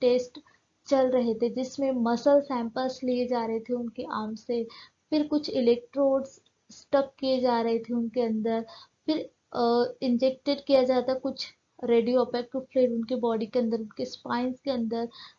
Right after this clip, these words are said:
and watch it going up and down with एक्सरेज को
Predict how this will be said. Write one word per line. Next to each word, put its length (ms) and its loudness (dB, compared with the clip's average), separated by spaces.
and 140 -2
watch 400 -2
it 80 -8
going 240 4
up 200 -4
and 200 0
down 240 -2
with 180 -4
एक्सरेज 680 4
को 440 0